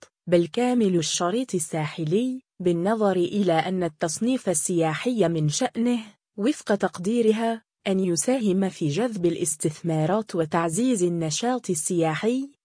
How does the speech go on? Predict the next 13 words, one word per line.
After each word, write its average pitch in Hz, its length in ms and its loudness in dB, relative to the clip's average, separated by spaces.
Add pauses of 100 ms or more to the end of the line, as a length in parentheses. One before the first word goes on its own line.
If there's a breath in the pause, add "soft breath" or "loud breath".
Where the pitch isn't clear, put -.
(100)
معتبرة 196 680 2
أن 190 320 0
الكلفة 190 600 -2
المخصصة 175 880 -2 (140)
لدعم 202 400 0
هذه 190 500 2
البلديات 160 840 2
يمكن 208 480 2
أن 170 180 -2
تكون 170 440 -2
لها 220 320 0
مردودية 165 840 0
استثمارية 185 1040 0